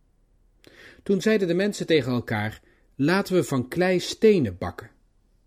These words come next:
Zo maakten ze bakstenen om mee te bouwen. Ze gebruikten teer om de stenen aan elkaar vast te maken. Toen zeiden ze:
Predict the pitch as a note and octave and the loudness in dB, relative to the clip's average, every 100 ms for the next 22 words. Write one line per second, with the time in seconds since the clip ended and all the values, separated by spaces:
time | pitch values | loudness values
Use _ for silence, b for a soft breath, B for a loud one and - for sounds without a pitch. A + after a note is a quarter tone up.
0 | b b b b - C3 C3+ B2+ A2+ G2 | b b b b -2 2 2 0 -4 -6
1 | F#2 A2+ - - C#3+ C3 A#2+ A#2 A2 G#2 | -6 -8 -4 0 0 2 0 0 -2 -8
2 | F#2+ E2+ E2 - _ _ b b b _ | -8 -10 -12 -16 _ _ b b b _
3 | - A2+ A#2 A2+ B2+ B2 - A2+ - C#3+ | -12 -6 -4 -2 0 -2 -4 -6 0 0
4 | D3+ D#3+ D3+ B2 A#2+ A2 - C#3+ C3 C#3 | 0 -2 -6 -4 -2 -2 -4 0 2 2
5 | C3 B2+ B2+ B2 C3+ C3 A#2 D3 - A2 | -2 -2 -2 -2 -4 -4 -6 -10 -8 -10
6 | F2+ E2+ - - _ _ _ _ _ _ | -10 -12 -18 -20 _ _ _ _ _ _
7 | _ B B B - G#3 F3+ G3+ G3+ E3+ | _ B B B 0 0 2 2 2 2
8 | D#3+ D#3+ | 2 0